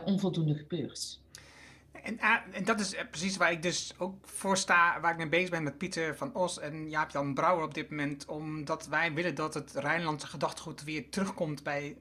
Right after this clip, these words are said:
Speaker 2: ondernemers in Nederland. En we zien heel veel bedrijven die het Anglo-Amerikaanse gedachtegoed aanhangen, waarbij dus, eh, en we hebben net die voorbeeld genoemd dat je kijkt naar dat soort grote succesverhalen, dat is wat we naartoe moeten,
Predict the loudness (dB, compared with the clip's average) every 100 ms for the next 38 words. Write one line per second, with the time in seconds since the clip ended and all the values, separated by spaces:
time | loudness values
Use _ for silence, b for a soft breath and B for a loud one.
0 | -14 -10 -6 -4 -4 -4 -4 -4 -2 -2
1 | -2 -4 -4 -4 -4 -2 -2 0 -2 -2
2 | -4 2 2 0 -6 -6 -2 -2 -2 2
3 | 2 4 0 2 0 0 -2 -2 -4 -12
4 | -6 -4 -2 -2 -2 2 2 4 4 2
5 | 0 -2 -2 B B B B -12 -8 -6
6 | -8 -8 -4 -2 -2 2 4 4 2 -4
7 | -6 -4 -4 -2 -4 -6 -6 -4 -4 -4
8 | -10 -6 -4 -2 -2 -2 -6 -10 -10 -6
9 | -4 -2 -2 -4